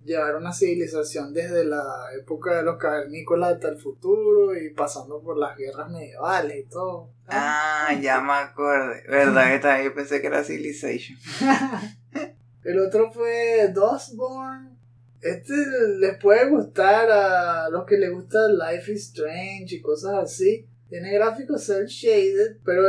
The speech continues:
Speaker 1: el gameplay es mixto, porque tiene narrativa, pero yo creo que t-,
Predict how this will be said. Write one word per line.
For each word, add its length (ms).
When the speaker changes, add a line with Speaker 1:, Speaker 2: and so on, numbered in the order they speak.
Speaker 1:
el 200
gameplay 420
es 160
mixto, 580
porque 200
tiene 260
narrativa, 600
pero 180
yo 120
creo 200
que 140
t-, 180